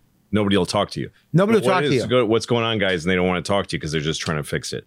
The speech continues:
Speaker 2: They shut
Speaker 1: So
Speaker 2: down.
Speaker 1: th-, what you do is you have a conversation with them later and you say, "W-, that can't ha-, that can't happen." And they'll go, "Yeah, but it's 'cause the cable was broken." You go, "Yeah, but why didn't you know that before?"
Speaker 2: But don't yell at them.
Speaker 1: Yeah.
Speaker 2: You're
Speaker 1: What,
Speaker 2: saying
Speaker 1: what
Speaker 2: don't
Speaker 1: re-,
Speaker 2: yell.
Speaker 1: No, you don't yell at them. You just talk to them, which is worse.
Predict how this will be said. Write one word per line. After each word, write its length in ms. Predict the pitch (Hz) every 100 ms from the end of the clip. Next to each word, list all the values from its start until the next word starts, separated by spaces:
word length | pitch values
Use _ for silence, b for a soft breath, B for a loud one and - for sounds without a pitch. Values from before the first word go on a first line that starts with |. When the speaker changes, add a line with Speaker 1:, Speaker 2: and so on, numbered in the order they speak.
| -
Speaker 2:
They 200 | 165 208
shut 220 | - 185
Speaker 1:
So 80 | 127
Speaker 2:
down. 220 | 139 104
Speaker 1:
th-, 100 | 110 110
what 200 | 123 117
you 120 | 123
do 160 | 117
is 120 | 117 95
you 60 |
have 80 | 101
a 40 |
conversation 560 | 82 98 90 92 85 87
with 100 | 80
them 140 | 82
later 480 | 80 82 78 71 67 _ _ _ _ _ -
and 120 | 76
you 120 | 71
say, 540 | - 78 73 71 65 - _ _ _ _ -
"W-, 160 | 82 76
that 200 | 82 80
can't 280 | - 73 73
ha-, 200 | - 69
that 220 | 73 78 -
can't 220 | 76 71
happen." 360 | 69 67 -
And 140 | 67 80
they'll 100 | 85
go, 120 | 87
"Yeah, 180 | 95 131
but 160 | 98
it's 140 | 90 -
'cause 200 | 110 82
the 80 | 87
cable 340 | 123 127 107
was 140 | 85
broken." 280 | 73 80 - b b -
You 80 |
go, 40 | 87
"Yeah, 200 | 87 92
but 180 | 78 73
why 220 | 90 92
didn't 200 | 90 73
you 100 | 78
know 240 | 82 85 73
that 240 | 73 -
before?" 320 | - - 151
Speaker 2:
But 80 | 127
don't 180 | 175 165
yell 220 | 156 135
at 60 | 90
them. 160 | 82 _ _
Speaker 1:
Yeah. 180 | 78 69
Speaker 2:
You're 60 | 69
Speaker 1:
What, 180 | 85 180
Speaker 2:
saying 220 | 214 180
Speaker 1:
what 80 | 139
Speaker 2:
don't 140 | 180
Speaker 1:
re-, 60 | -
Speaker 2:
yell. 200 | 104 - -
Speaker 1:
No, 200 | 120 123
you 100 | 123
don't 160 | 123
yell 140 | 123 113
at 20 |
them. 120 | 92
You 60 | 87
just 220 | 80 87
talk 200 | 95 92
to 80 | -
them, 100 | 82
which 160 | 90 113
is 100 | 98
worse. 340 | 143 120 -